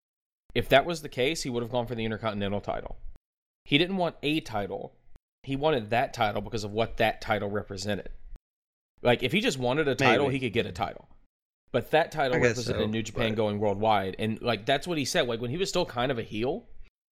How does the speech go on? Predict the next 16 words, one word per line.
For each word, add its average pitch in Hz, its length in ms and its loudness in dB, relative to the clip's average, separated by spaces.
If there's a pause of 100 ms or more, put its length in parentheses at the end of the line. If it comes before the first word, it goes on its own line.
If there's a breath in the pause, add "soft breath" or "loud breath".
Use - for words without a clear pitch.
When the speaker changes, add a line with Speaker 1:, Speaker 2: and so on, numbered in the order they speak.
(160)
Speaker 1:
going 117 240 4
after 123 300 2
Okada, 117 500 0 (340 soft breath)
his 180 200 0
whole 220 220 8
thing 254 360 -6
was 98 260 -6
Okada, 165 540 0 (520)
Okada 160 500 2 (100)
is, 131 320 0
is, 123 360 -2
it 123 120 -8
keeps - 240 -10
this - 180 -6
company 120 360 -4
insulated. 107 580 -4